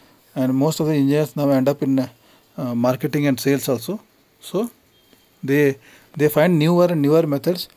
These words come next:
to, uh, increase the demand. So this is, uh, the discussion about the equilibrium between demand and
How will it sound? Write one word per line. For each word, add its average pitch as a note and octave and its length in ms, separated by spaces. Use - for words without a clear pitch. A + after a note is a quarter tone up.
to, B3 160
uh, A#2 460
increase E3 380
the D#3+ 100
demand. A#2 340
So D3 160
this D#3 240
is, G3+ 240
uh, C3 380
the B2+ 140
discussion C#3+ 480
about C#3 320
the - 100
equilibrium D3+ 560
between D3 340
demand C3 400
and F3+ 220